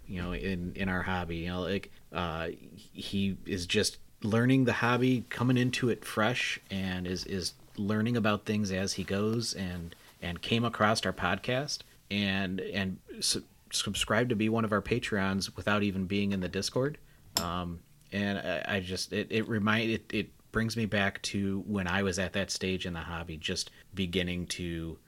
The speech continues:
um, start to research and, and, and find everybody and, and, and just get into it, and, and everything was still fresh and shiny and new. So, um, it, it, uh,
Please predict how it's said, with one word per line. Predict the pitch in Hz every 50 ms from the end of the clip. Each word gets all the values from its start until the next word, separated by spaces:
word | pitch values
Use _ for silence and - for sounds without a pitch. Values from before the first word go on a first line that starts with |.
| _ - -
um, | - 82 80 78 76 76 73 71 67 62 87 104 - _ _ -
start | - - - - 110 92 87 -
to | - 85
research | 80 87 87 85 - - 95 87 85 - - 90
and, | 87
and, | 80 64 85 82 82 82 -
and | 82 85 82 -
find | - 90 85 87 82
everybody | 85 80 82 80 78 85 82 82 80 80 80
and, | 78 73 58
and, | 85 82 80 80 80 82 - - _ _ - - - - -
and | - - 78 82 82 80
just | - 87 85 80 85 82
get | - 95 87
into | 87 87 87 - - 90 85
it, | 80 -
and, | 67 80 80 80 - - _ - -
and | 85 82
everything | 87 87 90 90 87 85
was | 82 -
still | - 90 82
fresh | - - 95 90 85 - -
and | 87 80
shiny | - - 87 82 82 82 78 76
and | 78 78
new. | 82 80 76 71 -
So, | - - - 82 80 80 - - - - -
um, | 78 78 78 76 76 67 67 - - - - -
it, | - 95 95 - - -
it, | 107 98 90 - - - -
uh, | 92 87 85 82 82 82